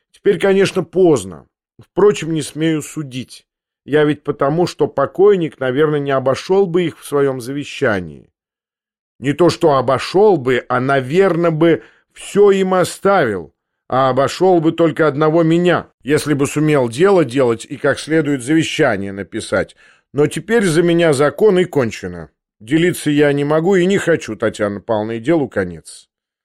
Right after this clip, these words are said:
Он произнёс это даже с озлоблением, что редко позволял себе. Татьяна Павловна притихла. Мать как-то грустно потупила глаза. Версилов знал, что она одобряет мнение Татьяны Павловны.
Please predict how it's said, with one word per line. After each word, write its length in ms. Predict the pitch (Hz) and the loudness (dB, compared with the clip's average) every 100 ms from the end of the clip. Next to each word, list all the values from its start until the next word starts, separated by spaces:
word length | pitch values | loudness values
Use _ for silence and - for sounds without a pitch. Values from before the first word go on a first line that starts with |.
| _ _ _ _ | _ _ _ _
Он 140 | 127 127 | -10 -2
произнёс 460 | 143 135 156 156 | 0 0 0 0
это 200 | 156 139 | -2 -2
даже 300 | 127 143 135 | 0 0 0
с 120 | 127 | -4
озлоблением, 720 | 147 117 135 143 170 120 101 | -8 -2 -2 0 0 0 -6
что 180 | - 123 | -8 -6
редко 260 | 131 147 _ | -4 -4 _
позволял 500 | 107 104 127 123 87 | -8 -2 0 0 -4
себе. 400 | - 87 76 - _ _ _ _ _ _ _ | -12 -18 -20 -20 _ _ _ _ _ _ _
Татьяна 400 | 120 113 143 135 | -6 0 0 0
Павловна 340 | - 160 170 | 0 0 0
притихла. 800 | 156 156 160 - 110 - - 58 _ _ _ _ _ _ _ _ _ _ - | -4 -6 -8 -10 -18 -18 -20 -20 _ _ _ _ _ _ _ _ _ _ -8
Мать 320 | 127 185 180 | 0 0 0
как-то 320 | - 160 - | -2 -4 -4
грустно 480 | 120 110 160 165 143 | -10 -6 -6 -4 -6
потупила 640 | 110 139 - 156 - 143 143 | -2 -2 -2 -6 -6 -4 -2
глаза. 640 | 123 147 127 104 82 - _ _ _ _ _ _ _ | 0 0 0 -4 -10 -14 _ _ _ _ _ _ _
Версилов 520 | 120 143 - 220 202 | -4 -4 -2 0 2
знал, 280 | 170 190 156 | 2 2 0
что 200 | - 143 | -2 -4
она 260 | 131 143 131 | -2 0 0
одобряет 640 | 127 135 147 143 117 - | 0 0 2 2 0 -4
мнение 360 | 127 143 143 127 | -8 -6 -4 -4
Татьяны 480 | 131 117 139 131 131 | -2 -2 -2 -4 -4
Павловны. 580 | - 123 104 87 76 | -2 -2 -2 -8 -20